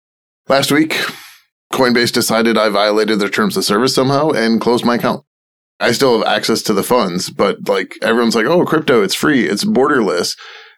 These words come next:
There's no government getting in the way, blah, blah, blah." You still have to deal with the exchanges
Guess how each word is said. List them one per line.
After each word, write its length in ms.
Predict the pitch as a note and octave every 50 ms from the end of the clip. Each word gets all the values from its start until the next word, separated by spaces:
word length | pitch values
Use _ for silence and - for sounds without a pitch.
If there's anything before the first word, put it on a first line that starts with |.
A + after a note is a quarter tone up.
| _ _
There's 240 | G#2 A#2+ A#2+ A2+ G#2
no 340 | A#2 B2+ B2+ B2+ B2+ B2+ B2
government 640 | G#2 B2 B2+ B2+ C3+ C3 C3 C3 B2+ A#2+ G#2+ -
getting 180 | - B2+ A#2 B2+
in 80 | B2+ B2
the 80 | A#2
way, 280 | A#2+ C#3+ D3 C3+ A#2+ G#2+
blah, 200 | F#2+ A#2 A2 G#2
blah, 120 | G#2 G#2
blah." 340 | G#2 B2+ A2 F#2+ F2+ D#2+ - - -
You 100 | A2+ A2+
still 220 | - - D3+ C#3+
have 100 | C#3+ C#3+
to 80 | - A#2
deal 220 | G#2 A2+ A2+ G#2+
with 80 | G#2+ G#2
the 80 | A2 G2+
exchanges 640 | G2 - - G#2 G#2 G2+ F#2 F2+ F2 F2+ - -